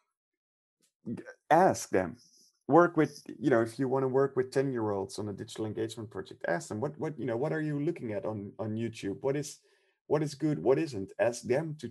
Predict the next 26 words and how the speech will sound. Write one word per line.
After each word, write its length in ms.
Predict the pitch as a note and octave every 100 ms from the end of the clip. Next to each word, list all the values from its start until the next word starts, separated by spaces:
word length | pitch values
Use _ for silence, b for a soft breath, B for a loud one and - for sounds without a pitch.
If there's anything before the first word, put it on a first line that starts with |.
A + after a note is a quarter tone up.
| -
to 140 | -
play 280 | A2+ A2+ A2+
this 240 | G#2 G2
role. 360 | F#2 G#2+ G2 - B B B _
Uh, 340 | G2+ G#2 G#2 -
a-, 240 | G2 G2+ G#2
and 120 | A2+
I 80 | A2+
think 320 | B2+ A#2+ -
that 220 | A2 G2+
the, 100 | F#2+
the, 440 | - G#2+ G#2 G#2 F#2+ _ _ _ _ _ _ _ -
the 120 | A2+
way 420 | G#2+ A#2 C#3+ D3
to 140 | C#3+
distinguish 640 | G#2+ G#2 - C3+ C3+ B2 G#2+
a 60 | F#2+
good 260 | B2 C3+
project 320 | B2 A2 G#2
from 200 | - G2+
a 60 | G#2
bad 280 | A2 C3 -
project 440 | B2 B2 A2+ A2+
is 180 | - G3 B B B _
good 220 | D#3+ E3
projects, 680 | D3+ C#3+ - D#3 D#3 - -